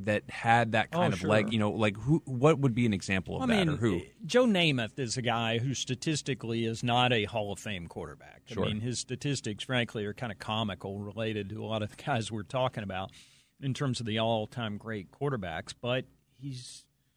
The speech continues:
Speaker 2: Joe Willie Namath, for
Speaker 1: Mm-hmm.
Speaker 2: God's sakes. I mean, the guarantee, the Jets Super Bowl, I mean, that's,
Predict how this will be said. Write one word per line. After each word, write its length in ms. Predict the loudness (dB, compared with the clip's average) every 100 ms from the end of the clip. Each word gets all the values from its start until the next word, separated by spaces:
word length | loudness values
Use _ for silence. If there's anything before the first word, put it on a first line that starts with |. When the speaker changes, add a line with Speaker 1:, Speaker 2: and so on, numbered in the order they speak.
| _ _
Speaker 2:
Joe 160 | -4 0
Willie 300 | 2 2 2
Namath, 640 | 0 0 -2 -2 2 2
for 80 | 4
Speaker 1:
Mm-hmm. 80 | 4
Speaker 2:
God's 240 | 2 0 -10
sakes. 360 | -8 -8 -8
I 40 | -4
mean, 600 | 0 0 0 -2 -6 -10
the 80 | -12
guarantee, 840 | -6 -4 -2 -2 -2 -2 0 0 0
the 180 | -2 -6
Jets 460 | -8 -10 -10 -8
Super 320 | -6 -4 -2
Bowl, 320 | 2 4 4 4
I 40 |
mean, 360 | 2 2 0 -2 -12 _ _ _ -20 -20 _ -2
that's, 440 | 2 2 0 -8